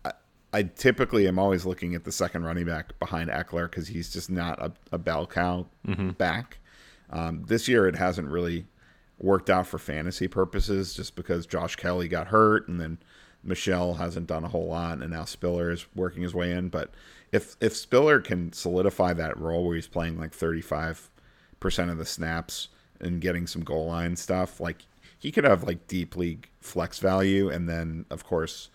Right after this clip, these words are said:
Speaker 1: um, lottery ticket value, uh, if anything happened to Eckler.
Speaker 2: Yep, I like that. Deep cut. <laughs>
Speaker 1: Deep cut.
Speaker 2: <laughs>
Speaker 1: All right, wide receiver.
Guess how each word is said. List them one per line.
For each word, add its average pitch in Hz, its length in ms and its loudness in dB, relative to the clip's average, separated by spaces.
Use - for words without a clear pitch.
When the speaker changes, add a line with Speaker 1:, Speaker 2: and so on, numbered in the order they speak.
Speaker 1:
um, 76 600 -6
lottery 80 340 0
ticket - 320 -10
value, 60 560 -6
uh, 64 220 -6
if - 160 -8
anything - 280 -8
happened - 300 -12
to 52 60 -4
Eckler. - 340 -6
Speaker 2:
Yep, 131 280 2
I 95 80 -2
like 113 180 2
that. 87 200 2
Deep 131 200 4
cut. - 340 4
<laughs> - 640 -4
Speaker 1:
Deep 120 320 2
cut. 98 400 4
Speaker 2:
<laughs> - 680 0
Speaker 1:
All 98 200 6
right, 92 300 8
wide 117 240 6
receiver. 82 600 0